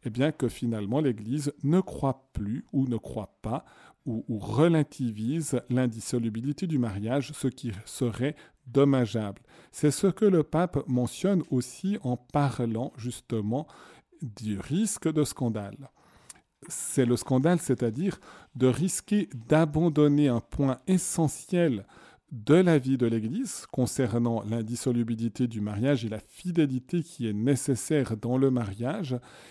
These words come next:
Et dans ce sens-là, eh bien, des divorcés remariés,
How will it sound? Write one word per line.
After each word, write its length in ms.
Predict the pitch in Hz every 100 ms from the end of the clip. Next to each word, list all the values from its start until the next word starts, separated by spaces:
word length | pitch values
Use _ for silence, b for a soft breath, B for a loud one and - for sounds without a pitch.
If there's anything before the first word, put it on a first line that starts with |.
| B -
Et 140 | 123
dans 240 | 110 147 190
ce 200 | - 151
sens-là, 760 | - 120 - 113 113 131 180 B B B B
eh 80 | 127
bien, 260 | 110 139 - b b b _ 135
des 160 | 120
divorcés 380 | 117 127 - 143
remariés, 440 | 117 104 123 226